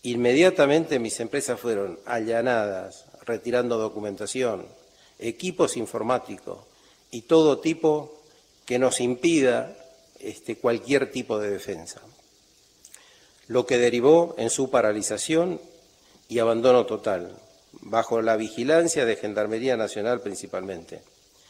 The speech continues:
permitiendo el saqueo de equipos y obradores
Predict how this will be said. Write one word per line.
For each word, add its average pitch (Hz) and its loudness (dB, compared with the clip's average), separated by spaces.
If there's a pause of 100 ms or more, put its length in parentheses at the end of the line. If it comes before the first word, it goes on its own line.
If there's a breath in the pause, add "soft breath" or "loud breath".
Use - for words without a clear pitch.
(640 soft breath)
permitiendo 131 2
el 127 0
saqueo 165 0
de 110 -6
equipos 175 -4
y 120 -2
obradores 117 6